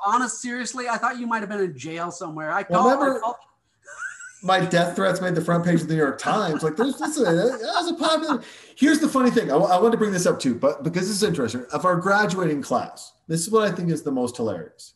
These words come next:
Speaker 2: Of all the people we graduated with, all the fun, and I'm not, you know, uh, and we, we graduated with some very intelligent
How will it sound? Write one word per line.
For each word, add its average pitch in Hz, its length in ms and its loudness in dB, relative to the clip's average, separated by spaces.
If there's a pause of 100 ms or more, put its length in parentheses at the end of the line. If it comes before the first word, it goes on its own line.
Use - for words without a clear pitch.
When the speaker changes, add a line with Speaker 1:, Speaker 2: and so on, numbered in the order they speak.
Speaker 2:
Of 120 140 -6
all 180 360 4
the 180 80 -2
people 165 300 0
we 127 80 0
graduated 117 540 0
with, 113 340 0
all 135 160 0
the 147 100 -2
fun, 123 380 -4 (500)
and 127 120 0
I'm 151 80 2
not, 151 240 2 (280)
you 131 120 -4
know, 104 200 -4
uh, 104 280 -6 (320)
and 127 100 -4
we, 147 220 0
we 139 140 -2
graduated 127 520 0
with 113 100 -2
some 107 200 -8
very 127 340 0
intelligent 120 720 -2